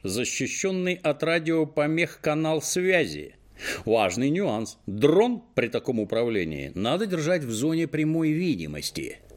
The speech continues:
Китайские товарищи вроде бы с задачей справились, правда, не докладывают, какова максимальная дистанция удержания и подпитки. Зато говорят, что теперь и днем, и ночью китайские дроны готовы бороздить просторы китайского Поднебесья.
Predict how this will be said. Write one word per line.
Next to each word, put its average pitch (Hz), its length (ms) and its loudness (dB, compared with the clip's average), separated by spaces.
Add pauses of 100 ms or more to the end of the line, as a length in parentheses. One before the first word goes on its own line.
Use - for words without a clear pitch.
(180)
Китайские 247 500 0
товарищи 202 500 2
вроде 214 580 0
бы 220 220 0
с 196 40 -4
задачей 127 880 0
справились, 82 800 0
правда, 190 500 2
не 139 300 0
докладывают, 98 920 0
какова 135 640 -2 (140)
максимальная 113 720 -2
дистанция 98 920 -4
удержания 151 920 -2
и 131 280 0
подпитки. 87 920 -8 (300)
Зато 196 420 0
говорят, 160 380 2
что - 160 -4
теперь 147 380 -2
и 131 180 0
днем, 139 460 2
и 113 200 -2
ночью 110 580 0
китайские 156 600 0
дроны 147 440 0
готовы 165 800 2
бороздить 120 640 0
просторы 175 540 -2
китайского 120 680 -2
Поднебесья. 80 1200 -6